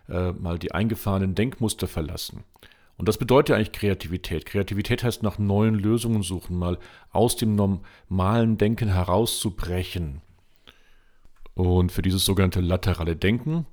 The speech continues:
da gibt es ganz, ganz viele Methoden, wie zum Beispiel die Umkehrmethode, manchmal auch als Kopfstandmethode bezeichnet. Da stellt man die Frage mal umgekehrt, nämlich nicht, "Hey, wie kann ich einen Kunden zufriedener machen?",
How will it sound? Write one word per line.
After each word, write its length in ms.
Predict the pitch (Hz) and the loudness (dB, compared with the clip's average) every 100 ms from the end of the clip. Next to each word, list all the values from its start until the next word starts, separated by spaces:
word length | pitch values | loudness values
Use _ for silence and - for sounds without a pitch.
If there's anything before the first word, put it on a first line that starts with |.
| - | -2
da 80 | 143 | -2
gibt 140 | 180 | 0
es 160 | 156 - | 0 2
ganz, 300 | 127 143 - | 2 2 0
ganz 180 | 98 | 0
viele 160 | - 87 | -2 -4
Methoden, 520 | 82 - 87 110 135 - - - _ - | -4 -4 -4 -4 -6 -10 -20 -20 _ -6
wie 80 | |
zum 160 | 104 110 | -2 2
Beispiel 200 | 98 95 | 0 0
die 120 | - - | -4 0
Umkehrmethode, 880 | 156 160 135 117 - 110 110 110 117 - | 0 2 2 2 2 2 2 0 -4 -10
manchmal 320 | 90 - 87 | -8 -6 -6
auch 60 | |
als 160 | 87 - | -6 -8
Kopfstandmethode 920 | 101 - 120 - - 90 90 - 85 85 | -10 -4 -4 -4 -4 -2 -2 -4 -4 -4
bezeichnet. 600 | 82 - 82 - - - - _ _ - - | -6 -6 -8 -8 -12 -14 -20 _ _ -18 0
Da 100 | 127 | 2
stellt 220 | - 165 | 4 2
man 160 | 156 131 | 2 0
die 80 | 120 | -4
Frage 380 | - 101 113 | 4 4 4
mal 280 | 107 95 95 - - | 2 2 0 -2 0
umgekehrt, 560 | 165 151 - 92 87 | 2 2 0 -2 0
nämlich 340 | 98 101 98 - _ _ - | 0 0 -2 -12 _ _ 0
nicht, 380 | 113 107 - - - _ _ - | 0 0 -10 -18 -20 _ _ 0
"Hey, 240 | 139 151 | 4 4
wie 80 | 113 | 2
kann 220 | - 120 | 2 2
ich 160 | 120 - | 2 0
einen 160 | 101 | -2
Kunden 240 | 104 104 95 | 0 -2 -2
zufriedener 500 | 92 - 90 110 131 | -6 -4 -2 2 2
machen?", 440 | 127 123 143 180 | 0 -2 -6 -10